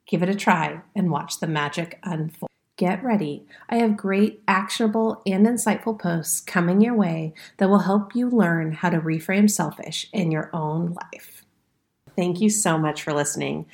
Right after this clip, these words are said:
Today was an amazing start to prioritizing your health and wellness.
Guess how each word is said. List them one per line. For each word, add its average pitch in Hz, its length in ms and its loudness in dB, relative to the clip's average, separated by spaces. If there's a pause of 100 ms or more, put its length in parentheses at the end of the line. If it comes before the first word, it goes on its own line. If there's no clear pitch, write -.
(180)
Today 208 260 6
was 214 200 6
an 208 60 8
amazing 196 500 2
start 165 340 -4
to 170 80 -4
prioritizing 156 840 -2
your 160 300 0
health 147 300 -4
and 156 100 -2
wellness. 139 640 -6